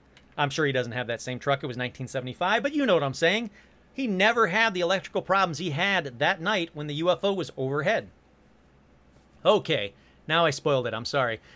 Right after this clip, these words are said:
Then suddenly, the sighting stopped, and no one has seen anything since. Here's the weird thing. It's also, Manitoba is also the site of White Shell Laboratories,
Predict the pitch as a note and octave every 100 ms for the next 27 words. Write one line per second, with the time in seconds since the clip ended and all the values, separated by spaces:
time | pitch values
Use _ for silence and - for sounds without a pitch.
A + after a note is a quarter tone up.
0 | - C3 G3 A#3 C#3+ C#4+ C4 D#3 C#3+ G#3+
1 | G3+ _ C#3+ G#3 - A#3 C#4+ B3+ G#3+ C3+
2 | - - A#3 A2+ - - _ D3 C#3 E3+
3 | B3+ C#4+ B3 A3+ G#3+ - - F3+ A#3 A#3+
4 | A#3 F#3+ - - D3+ F#2 - - _ _
5 | _ _ _ _ _ _ _ _ _ -
6 | D3+ C#3+ D3+ F#3+ C#4+ F#3 - G#2 F2 F2
7 | - _ D#3+ D#3+ - - D#3+ C4+ - F#3
8 | D3 D#3+ G#3+ - - - C#3 G#3 B3 C4
9 | D#3+ D#3 G3 - D#3+ C#3 - D#3+ B3+ -
10 | E4+ D#4 - F3 C#3+ G3 - _ _ -
11 | _ _ - D3+ B2+ - A#2 E3 A#3+ -
12 | - A3+ A#3 A#3 G3 F3 F3+ C#3 B2 A#2+
13 | G2+ F2+ -